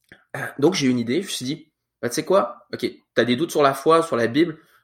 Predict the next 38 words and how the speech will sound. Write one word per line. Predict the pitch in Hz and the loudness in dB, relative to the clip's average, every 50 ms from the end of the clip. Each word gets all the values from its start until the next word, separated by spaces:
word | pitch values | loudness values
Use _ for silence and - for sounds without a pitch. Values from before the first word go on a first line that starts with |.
| - 117 | -12 -10
Ok, | - - - | -10 -2 2
va | 120 160 | 2 2
regarder | 190 190 175 175 156 165 175 180 | 4 4 2 0 2 2 2 2
The | 143 120 | 2 0
Case | - 131 135 - | 0 -2 -2 -2
for | - 117 | -4 -4
Christ. » | - - 104 - - - - - _ _ _ _ _ _ _ _ _ _ _ _ _ _ _ _ - | -4 -4 -4 -4 -6 -8 -12 -16 _ _ _ _ _ _ _ _ _ _ _ _ _ _ _ _ -10
J'ai | 117 104 | -8 -8
dit. | 98 - - _ _ _ _ _ _ _ _ _ _ | -8 -12 -20 _ _ _ _ _ _ _ _ _ _
Puis | - 135 | 0 2
on | 120 123 | 2 4
en | 123 127 | 2 2
discute | 127 131 - - 127 139 | 0 0 -4 0 0 0
après. | 113 - - - - - _ _ _ _ _ _ _ _ _ _ _ _ _ _ _ _ _ _ _ _ _ _ | 0 0 -2 -8 -10 -14 _ _ _ _ _ _ _ _ _ _ _ _ _ _ _ _ _ _ _ _ _ _
L'ado | 131 127 127 165 175 | 2 4 4 6 4
est | 170 - | 4 4
allé | 127 131 | 4 4
le | 135 139 | 4 4
checker, | 135 - 131 - - - 131 - - _ | 2 0 -4 -4 -4 -4 -4 -4 -6 _
puis | - - | -8 -6
après | - - 151 | -4 -2 -2
on | 156 | -2
a | 151 | 0
parlé | - 147 143 147 156 | 0 0 0 2 0
du | 156 151 143 | -2 -4 -6
film. | - - 156 - - - _ _ _ _ _ _ _ _ _ _ _ _ _ _ _ | -6 -6 -8 -8 -10 -16 _ _ _ _ _ _ _ _ _ _ _ _ _ _ _
Puis | - 120 | -8 -8
après, | 117 - - 123 | -6 -4 -4 -4
je | 123 - - | -4 -4 -6
fais, « | - 82 | -4 -4
OK, | 92 - - - 170 165 131 | -4 -2 -2 -2 -2 -2 -2
puis | - - 127 | -4 -8 -6
ça | - 117 | -4 -2
t'amène | - 127 127 139 139 | -2 0 0 0 0
à | 131 120 | -2 -4
quoi ? » | - - - 127 - - - | -4 -4 -4 -4 -4 -4 -4
Ah, | 165 180 180 180 160 | -4 -2 -2 -4 -6
bah, | 135 120 - | -8 -10 -12